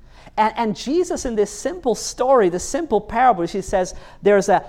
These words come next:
there's a sower that sowed good seed, but there's also an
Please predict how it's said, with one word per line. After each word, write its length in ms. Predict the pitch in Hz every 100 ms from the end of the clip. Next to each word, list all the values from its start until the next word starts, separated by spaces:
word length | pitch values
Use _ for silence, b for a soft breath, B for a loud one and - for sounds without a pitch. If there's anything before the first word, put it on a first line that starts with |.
| -
there's 160 | 185
a 60 | 180
sower 400 | - - 240 240
that 160 | 180 -
sowed 300 | - 196 123
good 200 | 269 -
seed, 360 | - 160 156 b b
but 140 | 185
there's 180 | 190 180
also 360 | - 233 233
an 100 | 202